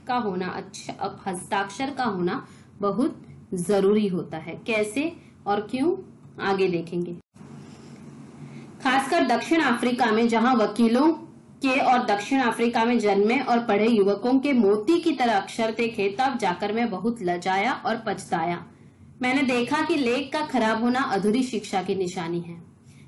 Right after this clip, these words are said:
बाद में मैंने अपना लेख सुधारने की कोशिश की, परंतु पके घड़े पर मिट्टी कैसे चढ़ सकती है।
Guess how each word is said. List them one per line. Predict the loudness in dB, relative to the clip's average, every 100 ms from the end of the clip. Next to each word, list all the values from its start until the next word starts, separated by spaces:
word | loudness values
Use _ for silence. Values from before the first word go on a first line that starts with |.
| -6
बाद | -2 2
में | 2 2
मैंने | 2 2
अपना | 0 0 0
लेख | 2 2 0
सुधारने | -2 0 2 2 0
की | 0
कोशिश | 0 -2 0 -6
की, | -2 -2
परंतु | 0 0 0 -2
पके | -4 -4 -2 0
घड़े | 0 0 0
पर | -2
मिट्टी | -2 -4 -4 -6
कैसे | -4 -6 -4 -6
चढ़ | -4 -4
सकती | -6 -14 -14 -14
है। | -12